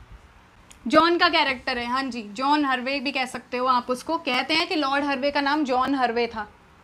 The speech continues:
ठीक है। बाकी जॉर्ज भी नाम है,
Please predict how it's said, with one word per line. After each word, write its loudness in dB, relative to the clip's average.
ठीक -6
है। -2
बाकी 4
जॉर्ज 4
भी 2
नाम 6
है, 4